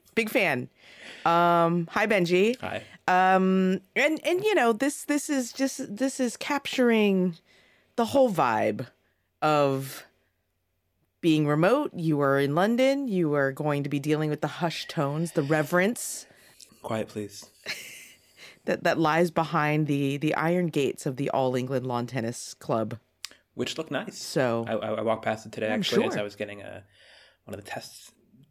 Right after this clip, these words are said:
Speaker 2: uh, things. Um, don't need to go into that too much. That's been a mess. But, uh, yeah, it's gonna be interesting being in there when I'm finally allowed in, hopefully Sunday, the day before, and getting some time to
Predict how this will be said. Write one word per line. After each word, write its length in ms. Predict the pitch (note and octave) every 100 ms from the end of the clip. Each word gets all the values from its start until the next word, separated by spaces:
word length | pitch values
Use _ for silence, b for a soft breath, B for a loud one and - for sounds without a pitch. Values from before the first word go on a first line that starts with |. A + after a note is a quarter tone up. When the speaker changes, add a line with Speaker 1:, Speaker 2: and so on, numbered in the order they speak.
| -
Speaker 2:
uh, 300 | B2+ A#2 A#2 A#2 C3+ -
things. 640 | C3+ C#3 E3+ A3 - - _ _ _ -
Um, 260 | F2+ E2 _ _
don't 120 | - G#2+
need 100 | A2
to 60 |
go 80 | -
into 160 | G2 G#2
that 100 | G2+
too 120 | A2+
much. 180 | A2 G#2
That's 140 | G2
been 120 | G2
a 60 | F#2+
mess. 340 | A2+ - - _
But, 200 | F2+ F#2
uh, 260 | F#2 G2 G2 B B B B B B
yeah, 240 | - - D3 -
it's 160 | - -
gonna 120 | G#2
be 60 |
interesting 400 | G#2 G2+ - G#2
being 220 | G#2 G#2 G2+
in 140 | A#2
there 180 | D3+ F#2+
when 100 | G2
I'm 80 | F#2+
finally 300 | G2 F#2+ G2
allowed 260 | G2 G2
in, 260 | A#2 G#3 -
hopefully 300 | A2 F#2+ F#2
Sunday, 420 | - G2 G2+ A3+ G#3+ _
the 60 | -
day 80 | G2
before, 360 | G3+ - G#3 - _ _ _ b b b b b -
and 540 | G2+ F#2+ F#2+ F#2+ F#2+
getting 240 | G#2 - A2
some 160 | G2+
time 240 | G2 G2 F#2+
to 280 | G2 F#2+